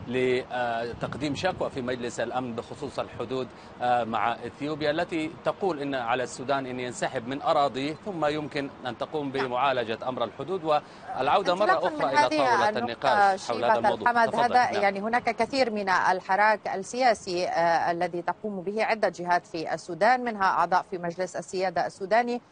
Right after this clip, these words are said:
Speaker 2: وأيضًا مفوضية الحدود التي من المفترض أنها تلتقي بسفراء الدول الموجودين في، آه، السودان لشرح الوضع. عن هذا السياق،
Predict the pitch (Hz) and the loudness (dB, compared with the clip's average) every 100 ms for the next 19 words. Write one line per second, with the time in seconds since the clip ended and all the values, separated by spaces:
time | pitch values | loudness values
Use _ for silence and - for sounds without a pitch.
0 | - - 254 285 320 311 294 - 277 294 | -20 0 4 4 4 0 0 4 4 4
1 | 311 285 262 262 254 - 185 202 220 220 | 0 0 -2 -4 -2 0 2 0 -2 -6
2 | 226 226 233 262 247 233 208 220 220 226 | 0 0 0 0 2 2 2 -2 2 2
3 | - 285 220 196 - 185 180 185 185 208 | 4 2 2 -2 0 -4 -2 -4 -4 0
4 | 214 202 196 - - - - 220 208 220 | 4 6 4 2 -12 -20 -2 0 4 2
5 | 208 208 190 208 196 214 190 190 185 214 | 4 -2 -2 -4 -4 0 4 4 2 -4
6 | 202 196 202 - 180 180 180 180 180 - | -2 0 -2 2 4 6 6 6 4 2
7 | 208 - 190 220 220 196 180 220 190 - | -2 -6 2 4 4 0 0 2 0 0
8 | 190 180 180 214 190 143 151 233 277 302 | 0 0 2 4 4 4 2 2 2 4
9 | 233 202 - _ _ - - 208 180 175 | 6 4 2 _ _ -2 0 0 4 4